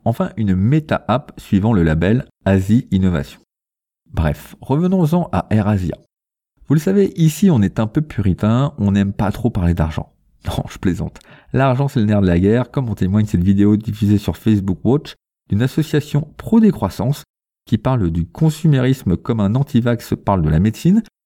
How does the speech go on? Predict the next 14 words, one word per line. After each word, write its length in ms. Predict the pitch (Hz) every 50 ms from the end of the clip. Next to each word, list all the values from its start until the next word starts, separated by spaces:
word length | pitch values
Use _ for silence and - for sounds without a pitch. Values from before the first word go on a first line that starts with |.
| _ _ _ -
mais 180 | 240 240 - -
en 160 | - 160 147
n'oubliant 520 | 143 135 131 120 107 104 107 107 - - _ -
évidemment 480 | 202 208 196 165 143 123 98 92 85
pas 240 | - - 113 127 139
de 100 | 127 98
demander 480 | 87 90 90 90 90 87 95 127 143 -
aux 120 | - 87 85
gentils 380 | 82 104 101 - - 98 - - 110
watchers 440 | 95 92 98 - - - 180 180 185 185 - - _
de 80 | 95
donner 220 | 92 117 139 170 185
sur 280 | - - 180 - -
Tipeee. 440 | _ - 170 151 151 135 113 - -